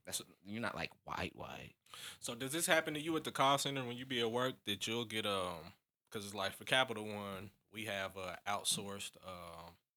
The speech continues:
Speaker 2: we got people that work, like, in the Philippines and,
Speaker 1: Mm-hmm.
Speaker 2: you know, different countries and shit. Do you get certain customers that be like, they wanna speak to U S agents?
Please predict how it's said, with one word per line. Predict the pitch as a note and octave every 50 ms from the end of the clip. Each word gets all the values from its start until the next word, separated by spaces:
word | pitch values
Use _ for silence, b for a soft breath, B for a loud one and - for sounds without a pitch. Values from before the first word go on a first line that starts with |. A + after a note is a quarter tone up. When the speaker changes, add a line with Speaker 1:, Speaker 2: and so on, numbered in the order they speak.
| _ _ _ -
Speaker 2:
we | C3
got | C3+ B2 G#2+ G#2+
people | - - A2+ A#2 G#2
that | G#2+
work, | G2+ G#2 G#2 G2 F#2+
like, | G2+ G2 -
in | - F2+
the | F2
Philippines | - - A2 G#2 G#2 G2+ - - G#2+ G2+ G2+ G2 G2+ G2 G2+ F#2 F#2
and, | F#2 F2+ G#2 G#2 F#2+ F2
Speaker 1:
Mm-hmm. | G#2+ G#2 G#2 A2 G#2+ -
Speaker 2:
you | - G#2+
know, | G2 F#2+
different | F#2 G2 G#2 - G2 F2+ -
countries | A2+ G#2 G2+ F#2+ G#2 G2 G2+
and | G2
shit. | - - G#2+ G2 F2+
Do | G2
you | G2+ A2
get | G#2 A2+ A2 G#2
certain | - - G#2 G2+ G2 G2
customers | - A2 G2+ F#2+ - G#2 G2+ G2+ F2+
that | F#2+ F#2+
be | F#2 G2
like, | F#2+ F#2 F#2+ F#2+ -
they | - F#2+
wanna | G2 F#2+ F#2+
speak | F#2+ - - G#2+ G2+ -
to | G2
U | G2 G2+ G2 G2
S | G2+ -
agents? | - G#2+ G#2+ G2+ A2 G#2+ - - -